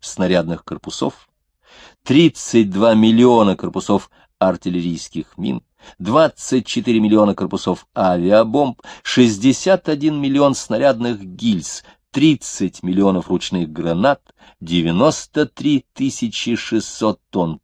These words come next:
порохов, три тысячи шестьсот тонн тротила.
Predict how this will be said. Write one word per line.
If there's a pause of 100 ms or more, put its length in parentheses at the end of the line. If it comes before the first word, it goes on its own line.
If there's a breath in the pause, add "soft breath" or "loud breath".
(120)
порохов, (380)
три
тысячи
шестьсот
тонн
тротила.